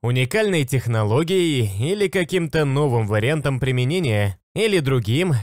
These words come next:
конкурентным преимуществом. Или, например, если основатель проекта имеет глубокий опыт в отрасли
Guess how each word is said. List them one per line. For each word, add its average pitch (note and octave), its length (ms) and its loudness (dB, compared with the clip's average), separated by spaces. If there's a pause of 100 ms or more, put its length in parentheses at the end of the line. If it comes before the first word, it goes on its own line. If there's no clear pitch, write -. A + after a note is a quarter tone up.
конкурентным C#3 1000 0
преимуществом. A2 880 0 (400)
Или, E3 420 0
например, B2+ 560 0
если F#3 340 0
основатель F3+ 520 0
проекта E3 520 0
имеет D3 260 0
глубокий C#3+ 440 0
опыт C3 260 0
в A#2+ 80 -2
отрасли A#2 560 0